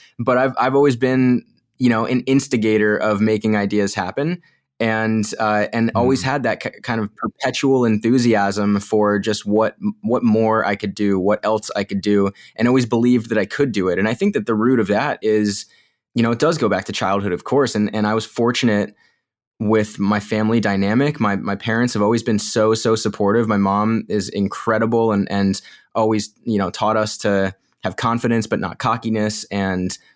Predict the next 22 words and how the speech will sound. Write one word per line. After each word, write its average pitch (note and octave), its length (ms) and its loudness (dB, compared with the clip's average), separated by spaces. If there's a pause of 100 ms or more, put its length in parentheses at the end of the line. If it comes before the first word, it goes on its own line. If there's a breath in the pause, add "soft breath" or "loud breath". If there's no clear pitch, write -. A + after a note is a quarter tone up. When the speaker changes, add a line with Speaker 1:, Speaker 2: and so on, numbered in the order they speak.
(120)
Speaker 1:
and G#2 160 0
to G#2+ 60 -2
believe A2 380 2
in A2+ 40 2
ourselves A2 580 0
and G2 100 0
our G2 100 0
ideas A#2 500 0
and G2+ 140 0
that F2+ 140 -2
we A2 100 0
could, G#2+ 160 0 (160)
we A2+ 80 2
could G#2 140 -2
do A#2+ 180 2
it. A#2+ 160 0
I, G#2+ 160 0
I G#2 120 -2
also, G#2+ 460 0 (240 loud breath)
seeing C3+ 280 2
my G#2+ 100 2
brother, A#2+ 540 0